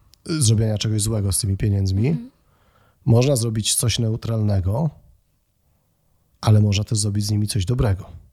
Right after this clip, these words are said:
Speaker 1: Czyli na przykład kupić mamie prezent. No to ja mam dla ciebie takie trudne teologiczne pytanie. Yy, możesz te pieniądze,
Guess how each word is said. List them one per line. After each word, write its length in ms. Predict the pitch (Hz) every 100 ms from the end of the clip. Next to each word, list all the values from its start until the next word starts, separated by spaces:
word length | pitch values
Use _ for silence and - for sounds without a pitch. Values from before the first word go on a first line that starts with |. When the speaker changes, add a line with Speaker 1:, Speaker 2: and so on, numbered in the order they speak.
| _ -
Speaker 1:
Czyli 140 | 101
na 60 | 95
przykład 180 | 101
kupić 280 | - 98 107
mamie 240 | 107 107 127
prezent. 460 | 107 95 101 - - _ _ _ _ _ _ _ _ _ _ _ _ _ _ _ _ _ -
No 140 | 120
to 100 | 156
ja 100 | 160
mam 140 | 143 117
dla 100 | 107
ciebie 160 | 110
takie 200 | 104 104
trudne 360 | 98 139 139 98
teologiczne 580 | 104 101 101 101 - 98
pytanie. 480 | - - 90 92 - - - _ - - - - - - - _ _ _ _ -
Yy, 1200 | 113 104 101 101 98 98 98 98 98 98 107 - 165 _ _ _ _ _ -
możesz 640 | 123 151 127 - - - _ _ _ _ _ - -
te 140 | 117
pieniądze, 720 | - 117 113 113 107 104 107